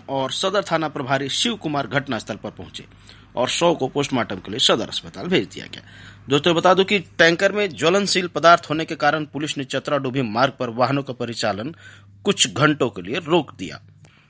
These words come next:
और बाद में उसे क्रेन के सहारे वहां से हटाया गया।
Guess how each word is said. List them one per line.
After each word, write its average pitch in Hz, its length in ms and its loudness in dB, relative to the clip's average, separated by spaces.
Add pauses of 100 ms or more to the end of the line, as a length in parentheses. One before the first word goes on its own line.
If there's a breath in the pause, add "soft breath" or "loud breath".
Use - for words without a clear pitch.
(220 soft breath)
और 120 340 4
बाद 165 440 6
में 202 120 0
उसे 196 400 0 (240)
क्रेन 247 340 2
के 180 160 -4
सहारे 127 400 0
वहां 120 260 -6
से - 200 -4
हटाया - 440 0
गया। - 240 -20